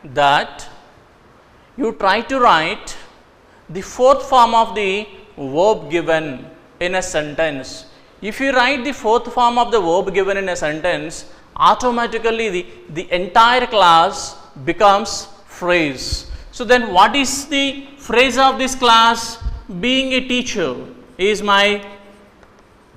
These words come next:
being a teacher is my phrase, is my phrase.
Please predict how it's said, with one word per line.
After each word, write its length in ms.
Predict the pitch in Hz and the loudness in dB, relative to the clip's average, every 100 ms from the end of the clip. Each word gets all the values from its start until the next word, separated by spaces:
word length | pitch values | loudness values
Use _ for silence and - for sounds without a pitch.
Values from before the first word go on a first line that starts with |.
| _ _ _ 160 | _ _ _ -4
being 640 | 170 233 233 233 226 - - - - - - _ _ - _ - | -2 0 0 -4 -10 -18 -20 -20 -20 -20 -20 _ _ -20 _ -2
a 440 | 190 196 202 202 - _ - _ - | 0 0 -2 -8 -20 _ -20 _ -6
teacher 500 | 220 - 185 139 120 - - - - _ _ _ _ _ _ _ _ _ _ _ _ _ | -6 -4 -6 -6 -6 -14 -20 -20 -20 _ _ _ _ _ _ _ _ _ _ _ _ _
is 260 | 180 202 185 | -4 -2 0
my 400 | 196 190 190 190 - - | 0 2 0 -6 -16 -20
phrase, 840 | - 180 180 151 - - - - - - _ _ _ _ _ - - - - | -6 -2 0 -2 -6 -12 -12 -16 -20 -20 _ _ _ _ _ -20 -20 -20 -4
is 200 | 180 180 | -4 0
my 160 | 185 | 0
phrase. 720 | 185 - 180 156 127 - - | 0 2 2 2 -2 -10 -12